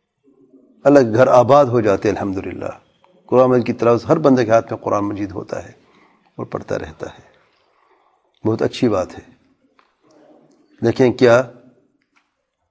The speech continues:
ہم مخلص ہیں اپنے رب کے؟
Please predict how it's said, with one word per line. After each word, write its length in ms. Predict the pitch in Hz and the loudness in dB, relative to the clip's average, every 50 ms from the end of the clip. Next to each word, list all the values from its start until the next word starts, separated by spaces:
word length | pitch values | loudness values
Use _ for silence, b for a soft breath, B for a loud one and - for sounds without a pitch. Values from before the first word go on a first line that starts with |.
| _ _ _ _ _ _ _ _ _ _ _ _ _ _ _ _ _ _ _ - | _ _ _ _ _ _ _ _ _ _ _ _ _ _ _ _ _ _ _ -2
ہم 220 | 117 117 107 98 95 - - _ _ _ _ _ _ _ | -2 0 0 -2 -6 -14 -20 _ _ _ _ _ _ _
مخلص 420 | - 131 - - 120 127 117 - - | 0 2 2 4 2 2 2 0 -4
ہیں 160 | 117 107 107 | -6 -6 -6
اپنے 180 | 110 - 113 104 | -6 -6 -6 -6
رب 220 | 92 101 101 - | -4 -4 -6 -8
کے؟ 180 | - - 113 | -8 -12 -12